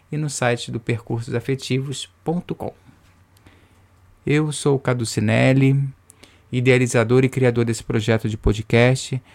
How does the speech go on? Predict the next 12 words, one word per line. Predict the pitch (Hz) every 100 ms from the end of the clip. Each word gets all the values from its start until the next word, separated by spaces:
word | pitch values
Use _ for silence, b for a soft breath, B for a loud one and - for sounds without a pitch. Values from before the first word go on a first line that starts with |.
| b b b b b -
Os | 135 -
textos | 143 139 - - 127 -
são | 127
meus, | 120 127 147 151 151 -
em | 131
parceria | 131 127 127 127 123
com |
a | 120
minha | 120
bicicleta, | 127 165 196 147 131 - 107 107 -
a | 123 127
Guadalupe, | 127 123 120 127 123 127 -